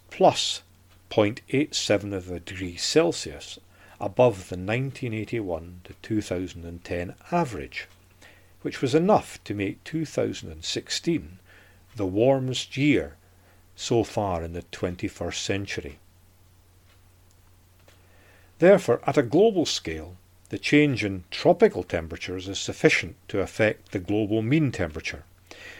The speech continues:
creating a rise and fall of a few tenths of a degree Celsius every few years. The El Niño Southern Oscillation phenomenon is an important cause of annual climate extremes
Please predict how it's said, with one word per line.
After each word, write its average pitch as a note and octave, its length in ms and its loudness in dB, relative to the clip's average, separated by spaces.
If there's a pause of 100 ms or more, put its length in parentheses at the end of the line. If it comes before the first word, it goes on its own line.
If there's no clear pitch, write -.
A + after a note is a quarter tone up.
(160)
creating G#2 440 2
a F2+ 120 2
rise C3+ 420 2
and G#2 160 -2
fall F2+ 560 -2 (340)
of C#3 120 2
a C#3+ 80 6
few D#3 320 0
tenths A#2 440 -2
of G2+ 80 -6
a G#2 100 2
degree F#2+ 360 -2
Celsius A2+ 720 2
every F2 220 -2
few E2+ 240 -8
years. F2 600 0 (1600)
The G#2 180 2
El G2+ 140 4
Niño C3 400 2
Southern C3 420 4
Oscillation G2 600 0
phenomenon E2+ 540 -8 (920)
is A#2 140 -4
an F3 40 4
important F#3+ 680 2
cause D#2+ 580 2 (380)
of G#2+ 160 -4 (120)
annual G#2 480 -2 (300)
climate F#2+ 480 -2
extremes F#2+ 760 -2